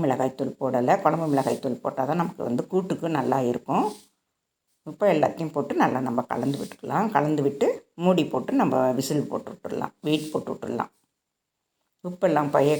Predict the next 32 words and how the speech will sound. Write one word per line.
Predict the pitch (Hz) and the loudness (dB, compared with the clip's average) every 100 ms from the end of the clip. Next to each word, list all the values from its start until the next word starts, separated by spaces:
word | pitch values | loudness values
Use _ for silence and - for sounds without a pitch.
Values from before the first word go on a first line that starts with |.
| 151 | 2
கரெக்டாக | 139 139 143 | 2 2 0
இருக்கான்னு | 135 131 135 131 | 2 -2 -2 -4
பார்த்துக்கோங்க. | 127 - - 123 120 170 - - _ _ _ _ _ _ _ _ _ _ _ _ _ _ _ _ _ _ _ _ _ _ _ _ _ | -6 -8 -8 -4 2 2 0 -6 _ _ _ _ _ _ _ _ _ _ _ _ _ _ _ _ _ _ _ _ _ _ _ _ _
எனக்கு | 151 147 - | -4 -4 -2
கரெக்டாக | 139 131 - 131 | -2 0 2 0
இருக்குது. | 110 120 151 415 - | 0 0 0 0 0
நான் | 180 165 | 0 0
மூடி | 165 143 143 | -2 -2 -2
போட்டுட்டு | 143 - - - - _ _ _ | -4 -4 -6 -6 -6 _ _ _
மேலே | 147 151 147 127 | 2 2 2 0
வந்து | 131 165 | 0 0
வெயிட் | 120 120 - | 0 -2 -6
வச்சிடுறேன். | - - 117 127 220 - _ _ - | -6 -6 -2 0 0 -2 _ _ 2
என்னுடைய | 202 202 262 208 156 | 6 8 6 6 4
குக்கர் | 151 - 151 139 | 2 0 2 4
வந்து | 151 247 | 4 4
நான் | 165 156 | 4 2
மீடியம் | 160 147 139 | 2 2 2
சைஸில் | 139 139 127 | 2 2 0
வச்சு | 113 - 196 | 0 -2 0
ஒரு | 151 143 | 2 2
விசில் | 143 143 139 | 0 0 2
தான் | 143 | 2
விடுவேன். | 135 123 135 247 - _ _ _ 185 | 2 2 2 0 -2 _ _ _ 0
உங்க | 208 185 | 2 2
குக்கர் | 147 156 147 | 2 0 2
நீங்க | 143 131 - | 2 0 0
பார்த்து | 131 - - 453 - - | -4 -4 -4 -4 -6 -6
நீங்க | 147 131 | -2 0
வச்சுக்கோங்க, | 120 - - - 120 117 | -2 -6 -6 -4 -2 -4
விசில் | 123 131 | -2 -4
எத்தனை | 123 123 | -2 -4